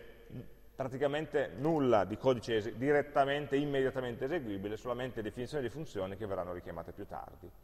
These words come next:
Come verranno richiamate? Agganciandole a degli eventi che il dom genererà. Mm? Quindi purtroppo dobbiamo sempre pensare, dobbiamo abituarci a pensare in modo asincrono. Scrivo una cosa qui, ma questa cosa non la chiamo adesso.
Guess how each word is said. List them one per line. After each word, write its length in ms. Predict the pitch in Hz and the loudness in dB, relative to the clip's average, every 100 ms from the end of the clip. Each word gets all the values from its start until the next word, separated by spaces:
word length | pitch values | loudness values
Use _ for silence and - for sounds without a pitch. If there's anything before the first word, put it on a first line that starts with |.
| - - | -20 -4
Come 320 | 175 190 156 | 4 6 6
verranno 260 | 127 156 147 | 4 4 4
richiamate? 600 | 143 226 156 165 220 226 - - - - - - - | 2 4 4 6 4 0 -6 -18 -18 -18 -18 -16 2
Agganciandole 960 | 135 139 240 247 170 151 175 190 190 | 4 8 6 8 8 8 8 8 8
a 120 | - 131 | 6 6
degli 280 | 143 151 | 6 10
eventi 960 | 180 175 147 131 131 156 170 - - - - | 10 10 8 6 4 4 4 0 -14 -10 2
che 80 | |
il 220 | 131 123 104 | 4 4 6
dom 260 | 113 110 | 6 6
genererà. 560 | 101 98 92 85 76 - - - - - - - - - - - - - - - | 0 0 0 0 -4 -8 -14 -20 -20 -20 -20 -20 -20 -20 -20 -20 -20 -20 -20 -14
Mm? 80 | 117 123 - | -12 -12 -4
Quindi 200 | 117 98 | -4 -2
purtroppo 340 | 127 156 143 | 0 2 4
dobbiamo 200 | 135 127 | 2 2
sempre 200 | 143 156 | 0 0
pensare, 500 | 139 120 143 131 82 | 0 2 2 4 2
dobbiamo 220 | 123 147 | 0 2
abituarci 560 | 147 156 170 170 170 175 | 2 4 6 6 6 2
a 20 | |
pensare 380 | 160 135 143 143 | 0 2 2 4
in 80 | 139 | 2
modo 240 | 131 120 | 4 6
asincrono. 600 | 110 107 85 78 78 80 - - - | 4 0 -8 -6 -6 -8 -12 -20 -20
Scrivo 380 | - - 170 165 | -8 6 8 8
una 120 | 160 | 6
cosa 280 | 175 180 196 | 6 8 6
qui, 340 | 190 208 226 113 | 8 6 6 2
ma 100 | 135 | 0
questa 180 | 160 | 2
cosa 160 | 175 202 | 4 4
non 100 | 170 | 4
la 100 | 160 | 4
chiamo 280 | 156 127 107 | 8 8 8
adesso. 640 | 101 95 - 107 - - | 4 2 0 -6 -6 -14